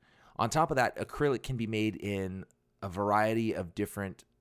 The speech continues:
styles and colors. And when I say styles, I mean styles such as cracked flake acrylics, swirly acrylics. You can get all kinds of different patterns because what they do is they take this goo, right?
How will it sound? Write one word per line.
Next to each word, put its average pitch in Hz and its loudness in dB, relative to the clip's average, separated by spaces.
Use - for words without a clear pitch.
styles 98 0
and 87 -8
colors. 82 -2
And 90 -10
when 98 -6
I 104 -4
say 107 -2
styles, 104 0
I 92 -2
mean 98 -8
styles 101 2
such 95 -2
as 92 -2
cracked - 0
flake 101 -2
acrylics, - 0
swirly 104 2
acrylics. - -2
You 101 -6
can 101 -4
get 101 2
all 101 4
kinds 104 -4
of 87 -8
different 95 -6
patterns 104 2
because 117 2
what 120 2
they 123 4
do 131 4
is 123 6
they 113 4
take 139 -2
this 110 0
goo, 87 2
right? 90 0